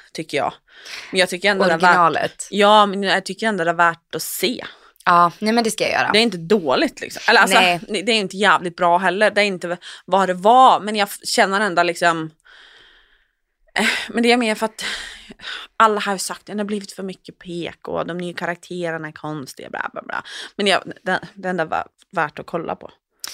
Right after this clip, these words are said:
Speaker 2: Ja, nej, men det ska jag göra faktiskt.
Speaker 1: Mm.
Speaker 2: Det blir faktiskt superduperbra.
Speaker 1: Så det var lite tips här. Alltså, det händer mycket det här avsnittet.
Speaker 2: Ja, verkligen. Det är väldigt högt och lågt. Men, eh, vi la ju faktiskt ut lite frågor.
Speaker 1: Mm,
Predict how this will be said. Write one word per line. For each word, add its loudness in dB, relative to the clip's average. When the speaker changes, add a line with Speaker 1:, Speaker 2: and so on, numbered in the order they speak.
Speaker 2:
Ja, 4
nej, -2
men -2
det -4
ska -6
jag -4
göra -4
faktiskt. -12
Speaker 1:
Mm. 4
Speaker 2:
Det -8
blir -4
faktiskt -8
superduperbra. -6
Speaker 1:
Så -10
det 0
var 6
lite 2
tips 2
här. 4
Alltså, 2
det 0
händer 0
mycket -4
det 4
här 4
avsnittet. 0
Speaker 2:
Ja, 8
verkligen. 4
Det 6
är 4
väldigt 4
högt -4
och 0
lågt. 0
Men, 2
eh, 2
vi 2
la 4
ju 4
faktiskt -6
ut 0
lite -6
frågor. 0
Speaker 1:
Mm, -4